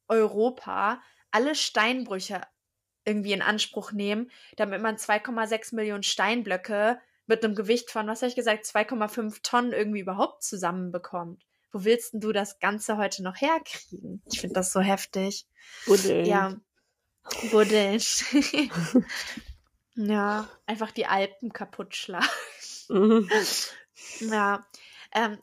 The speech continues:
Speaker 1: ja, die Pyramiden im alten Ägypten hatten damals dann auch, ne, nebst dieser Bedeutung als Grab, äh, eine große kulturelle und religiöse Bedeutung und wurden auch als symbolische Verbindung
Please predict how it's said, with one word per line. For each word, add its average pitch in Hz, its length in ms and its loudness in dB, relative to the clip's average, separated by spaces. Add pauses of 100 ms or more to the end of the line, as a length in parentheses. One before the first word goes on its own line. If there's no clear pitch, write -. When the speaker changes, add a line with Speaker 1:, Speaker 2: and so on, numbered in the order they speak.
Speaker 1:
ja, 208 120 2
die 208 120 -4
Pyramiden 233 720 -2
im - 120 -6
alten 214 260 2
Ägypten 220 540 -6
hatten 208 520 -8
damals 214 580 2
dann 196 200 -2
auch, 190 260 -4 (100)
ne, 214 220 -2
nebst 208 500 -2
dieser 190 460 2 (300)
Bedeutung 196 540 0
als 190 240 -6
Grab, 190 440 0 (340)
äh, 202 260 2 (320)
eine 202 120 -2
große 220 540 6
kulturelle 220 560 0
und 202 160 -8
religiöse 196 520 -4
Bedeutung 196 680 0
und 214 160 -4
wurden 226 240 4
auch 208 160 0
als 202 220 -4
symbolische 226 580 2
Verbindung 226 680 -2